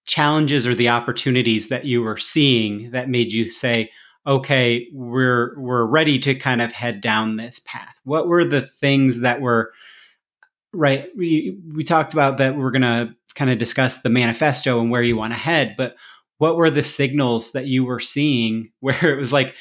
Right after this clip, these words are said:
"This could be the right fit for us"? Because a lot of people, they're not sure if data mesh is right for them. And I don't want to tell people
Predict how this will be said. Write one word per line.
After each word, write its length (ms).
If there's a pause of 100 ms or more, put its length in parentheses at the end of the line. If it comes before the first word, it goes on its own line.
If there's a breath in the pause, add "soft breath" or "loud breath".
(200 loud breath)
"This 260
could 240
be 140
the 140
right 280
fit 300
for 220
us"? 280
Because 520
a 80
lot 240
of 120
people, 480 (220 soft breath)
they're 140
not 200
sure 200
if 120
data 200
mesh 320
is 240
right 280
for 160
them. 360
And 160
I 60
don't 280
want 220
to 80
tell 200
people 460